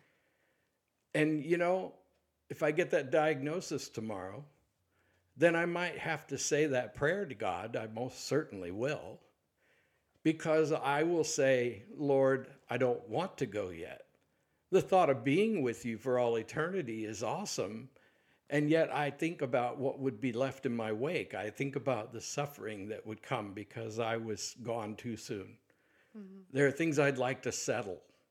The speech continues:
Speaker 1: There are things I'd like to take care of. But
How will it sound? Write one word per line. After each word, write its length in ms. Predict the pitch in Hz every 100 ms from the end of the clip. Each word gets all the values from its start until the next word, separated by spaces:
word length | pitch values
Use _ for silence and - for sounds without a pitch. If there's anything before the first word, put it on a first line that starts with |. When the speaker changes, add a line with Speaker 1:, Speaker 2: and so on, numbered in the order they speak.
| -
Speaker 1:
There 120 | 107
are 60 | 127
things 320 | 135 143 139
I'd 140 | 127
like 220 | 131 127
to 100 | 151
take 260 | - 127 -
care 300 | - 131 110
of. 280 | 92 92 - _ _ _ _ _ _ _ _ _ -
But 500 | 156 147 131 -